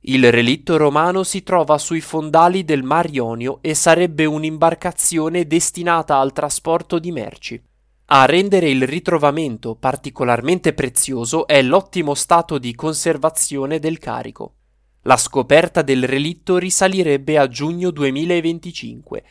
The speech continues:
ma non è stata resa subito pubblica per proteggere il patrimonio dei relitti subacquei dai saccheggi e dai danneggiamenti che possono compromettere il valore scientifico del sito.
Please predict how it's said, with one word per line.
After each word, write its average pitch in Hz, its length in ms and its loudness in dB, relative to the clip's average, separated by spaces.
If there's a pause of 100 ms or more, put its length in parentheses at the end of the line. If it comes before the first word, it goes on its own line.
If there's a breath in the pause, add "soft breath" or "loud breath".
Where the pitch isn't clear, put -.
(160 soft breath)
ma 123 160 4
non 120 200 0
è 156 120 0
stata 151 420 4
resa 147 320 0
subito 151 540 -6
pubblica 123 580 -6
per 160 300 0
proteggere 156 640 0
il 117 120 -2
patrimonio 135 640 0
dei 123 220 0
relitti 131 480 -4
subacquei 160 680 -2
dai 143 260 0
saccheggi 185 800 -6
e 151 60 -4
dai 139 200 -2
danneggiamenti 151 1000 -4
che 165 160 -8
possono 156 540 -6
compromettere 160 800 -6
il 143 140 -8
valore 139 380 -4
scientifico 156 800 -12
del 160 200 -4
sito. - 500 -12